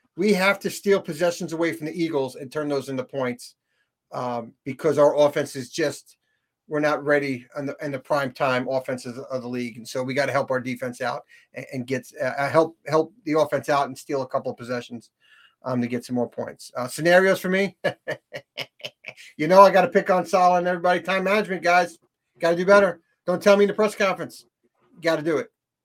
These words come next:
Right? That's what you get paid to do, Saleh. You get paid to manage the game. Manage the game. All scenarios. Step up. You know, I, I'm,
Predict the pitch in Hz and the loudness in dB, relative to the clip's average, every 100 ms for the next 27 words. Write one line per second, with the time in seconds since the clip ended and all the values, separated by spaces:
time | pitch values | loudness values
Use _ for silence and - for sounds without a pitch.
0 | _ _ _ _ 147 147 143 160 165 160 | _ _ _ _ -4 -4 -4 -8 -8 -6
1 | 170 170 170 160 160 147 139 131 127 - | -6 -4 -4 -2 -4 -2 -2 -2 -4 -8
2 | _ _ _ - 139 143 - 175 175 175 | _ _ _ -12 -4 -4 -4 -2 0 0
3 | 180 180 _ _ - 175 160 151 151 151 | -2 -8 _ _ -10 -6 0 2 2 -4
4 | 147 - 135 135 151 143 110 _ _ _ | -8 -18 -10 -6 -4 -4 -6 _ _ _
5 | - 143 147 143 147 135 113 - _ _ | -6 -4 -4 -6 -8 -6 -8 -12 _ _
6 | 151 170 165 156 131 107 104 _ _ _ | -4 -4 -2 -2 -2 -4 -12 _ _ _
7 | - 190 170 170 131 160 151 147 - 165 | -2 2 4 4 2 2 0 2 0 -2
8 | 170 156 | -2 -4